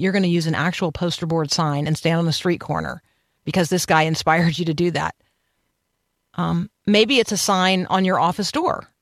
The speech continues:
Maybe it's a message that you write on your car's rear, rear window. Maybe you change that, uh, signature line at the bottom of your emails.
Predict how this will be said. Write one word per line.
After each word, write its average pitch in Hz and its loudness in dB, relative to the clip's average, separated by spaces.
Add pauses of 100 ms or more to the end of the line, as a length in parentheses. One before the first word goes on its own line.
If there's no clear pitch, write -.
(140)
Maybe 180 2
it's 202 0
a - 2
message 196 0
that 165 -4
you 180 0
write 160 0
on 175 0
your 175 0
car's 180 0
rear, 208 2
rear 214 0
window. 233 2
Maybe 240 4
you 285 0
change 247 0
that, 220 2
uh, 202 -2
signature 240 -2
line 165 2
at 151 -2
the 175 -2
bottom 170 2
of 170 -4
your 190 -4
emails. - -2